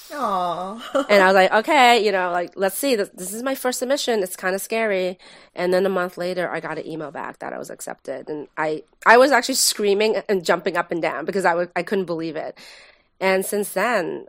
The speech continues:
Speaker 2: I have not stopped designing. Like, it was, it just has cascaded. I've continued to submit. I design for, you know, now I design for, you know, yarn companies, books, magazines, everything. And, um, it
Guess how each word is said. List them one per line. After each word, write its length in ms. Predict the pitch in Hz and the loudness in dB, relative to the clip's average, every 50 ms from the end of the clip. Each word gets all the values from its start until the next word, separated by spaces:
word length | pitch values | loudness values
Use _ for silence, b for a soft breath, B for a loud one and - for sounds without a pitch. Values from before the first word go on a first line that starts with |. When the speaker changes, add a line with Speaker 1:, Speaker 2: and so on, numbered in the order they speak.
| _ - | _ -6
Speaker 2:
I 140 | 165 156 | -4 -4
have 140 | 160 165 160 | -4 -4 -4
not 220 | 175 160 156 - - | -4 -6 -6 -8 -10
stopped 500 | - - 156 139 135 - - - - - _ - | -10 -8 -8 -8 -8 -10 -14 -18 -20 -18 _ -12
designing. 460 | 180 160 160 147 151 135 135 - - | -10 -8 -8 -8 -8 -10 -10 -12 -12
Like, 180 | - 156 - _ _ _ _ _ - | -12 -12 -14 _ _ _ _ _ -6
it 180 | 185 180 160 | -6 -6 -4
was, 480 | 180 185 180 175 170 151 - - - - _ _ | -4 -4 -4 -4 -4 -8 -10 -14 -16 -18 _ _
it 140 | 175 170 170 | -14 -12 -10
just 220 | - 170 156 - | -10 -10 -10 -8
has 220 | - - 139 - | -8 -10 -10 -8
cascaded. 600 | - - 143 156 - - - 147 139 139 131 - | -8 -10 -10 -10 -10 -10 -10 -10 -10 -12 -12 -8
I've 200 | 113 135 160 156 | -8 -8 -8 -6
continued 460 | - - 160 156 - 185 185 190 190 190 | -8 -8 -8 -6 -4 -2 -2 -2 -2 -4
to 60 | 214 | -6
submit. 580 | 202 - - 226 214 202 196 185 190 185 - - _ _ _ | -8 -8 -8 -6 -4 -2 -2 -2 -2 -2 -4 -8 _ _ _
I 80 | 160 165 | -10 -8
design 420 | 165 165 160 170 160 160 165 170 | -8 -6 -4 -2 -2 -2 -2 -4
for, 280 | 165 - 175 170 165 156 | -4 -6 -4 -4 -4 -4
you 100 | 165 170 | -4 -4
know, 180 | 156 143 139 B B B B B B B B B | -6 -6 -8 B B B B B B B B B
now 160 | - 170 165 165 | 0 2 4 4
I 80 | 170 | 4
design 300 | 180 170 170 180 170 170 | 2 0 -2 -2 -2 -2
for, 240 | 165 - 156 160 147 - | -2 -6 -6 -6 -8 -8
you 120 | - 170 | -8 -8
know, 60 | 147 | -6
yarn 280 | 147 156 180 190 220 226 | -4 0 2 2 2 0
companies, 840 | 220 233 220 202 214 208 208 208 202 196 196 190 190 190 185 - - - _ _ - - | 0 -4 -4 -4 -4 -2 -2 0 0 0 0 0 0 -2 -4 -6 -10 -16 _ _ -20 -6
books, 320 | - 220 220 220 - - - | -4 -4 -4 -4 -8 -6 -2
magazines, 800 | 196 202 196 190 190 180 175 185 185 180 180 180 175 180 180 - - | 0 0 2 0 0 -2 -4 -4 -2 -2 -2 -2 -4 -6 -6 -6 -8
everything. 480 | 156 156 156 156 - 147 131 147 156 | -8 -8 -8 -6 -6 -6 -6 -6 -6
And, 300 | - 156 160 160 151 156 - _ _ _ _ _ _ _ _ _ _ - - - - | -6 -6 -6 -8 -8 -12 -14 _ _ _ _ _ _ _ _ _ _ -18 -16 -14 -16
um, 300 | 190 180 160 151 156 - | -14 -14 -14 -14 -12 -8
it 180 | - 165 170 - | -8 -8 -8 -10